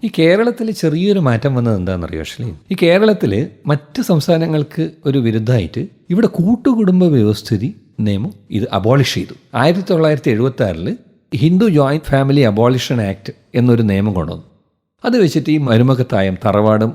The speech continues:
നിങ്ങൾക്ക് കേട്ടിട്ടുണ്ടാവും. പഴയ നായേഴ്സും, അത് പ്രത്യേകിച്ച് ഈ ഭാഗത്തൊക്കെ മരുമകത്തായ സമ്പ്രദായം ആചരിച്ചു വന്നവരാ.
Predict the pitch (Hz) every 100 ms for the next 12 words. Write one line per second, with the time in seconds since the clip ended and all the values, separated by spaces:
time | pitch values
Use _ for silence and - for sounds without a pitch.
0 | - - 123 123 131 123 123 104 82 -
1 | - - 131 135 135 123 123 131 135 -
2 | 139 - 113 131 120 - 139 160 165 170
3 | 175 175 180 175 185 143 139 160 185 196
4 | 185 180 160 147 151 151 151 135 135 -
5 | 131 107 85